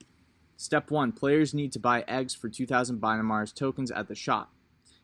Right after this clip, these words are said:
Hatch the egg in the inventory. Users need a hundred Bynamars elements, uh,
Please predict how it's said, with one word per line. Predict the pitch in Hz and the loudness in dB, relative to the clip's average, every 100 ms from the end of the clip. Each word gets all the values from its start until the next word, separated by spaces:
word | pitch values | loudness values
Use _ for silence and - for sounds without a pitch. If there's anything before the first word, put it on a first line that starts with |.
| _ | _
Hatch | 131 147 - | 2 2 2
the | 156 143 | 4 4
egg | 131 | 4
in | 131 | 0
the | 117 | 0
inventory. | 117 113 107 127 113 104 | -2 -4 -4 -2 0 -2
Users | 107 123 123 127 117 | -2 -2 -2 -4 -2
need | 120 - | -4 -4
a | 107 | -6
hundred | 127 127 117 | -6 -4 0
Bynamars | 117 117 113 113 107 - | 2 2 2 0 -2 -2
elements, | 107 107 107 107 - _ _ _ _ - | -2 0 -2 -4 -10 _ _ _ _ -4
uh, | 107 104 101 | 0 0 0